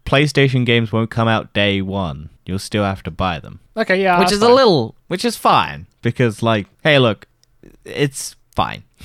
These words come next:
Speaker 2: Well, I don't think
Speaker 1: Like
Speaker 2: Sony have as much money as Microsoft do.
Speaker 1: No, Sony can't afford to lose the development money that they'd get from doing it. Microsoft can! Microsoft is a trillion dollar company. Microsoft could buy Sony, like, five times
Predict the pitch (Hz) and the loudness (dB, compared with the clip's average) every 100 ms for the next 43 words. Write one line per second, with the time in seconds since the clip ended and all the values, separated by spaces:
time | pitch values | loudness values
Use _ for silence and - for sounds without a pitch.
0 | - - _ - 151 147 170 175 165 156 | -10 -10 _ -2 0 2 2 0 0 -2
1 | 143 - - 156 151 139 143 127 127 117 | -2 -12 -2 0 0 -2 -4 -4 -6 -6
2 | 131 127 117 107 110 113 - - - 139 | -4 -4 -6 -10 -10 -12 -14 -20 -12 -2
3 | 151 143 127 180 190 196 220 190 - 156 | 4 4 4 2 2 4 4 2 2 2
4 | 147 131 123 127 117 - _ 110 - 214 | 2 2 2 2 0 -6 _ -10 -6 -4
5 | 220 151 107 185 190 87 _ - 104 98 | 0 0 -2 -6 -8 -8 _ -6 -4 -2
6 | 98 95 - 92 - 98 - - 107 92 | -2 -4 -6 -8 -4 -6 -6 -8 -6 -6
7 | 90 - 87 76 73 - _ _ _ - | -6 -6 -6 -6 -12 -16 _ _ _ 0
8 | 233 349 330 302 247 - 254 170 87 - | 0 2 0 2 2 2 4 2 0 -8
9 | _ - 202 226 226 247 240 202 196 - | _ 0 0 0 0 0 2 0 -2 0
10 | 196 196 196 190 180 160 156 156 151 - | 2 4 4 4 4 4 4 2 2 -4
11 | 87 - _ - _ _ 156 240 311 - | -8 -10 _ -20 _ _ 0 2 2 2
12 | 254 - 170 156 160 160 - 160 156 151 | 2 2 0 2 4 4 2 2 2 2
13 | 120 - - 151 143 135 135 123 110 98 | 0 -2 0 2 4 2 2 4 2 -2
14 | 95 - | -8 -14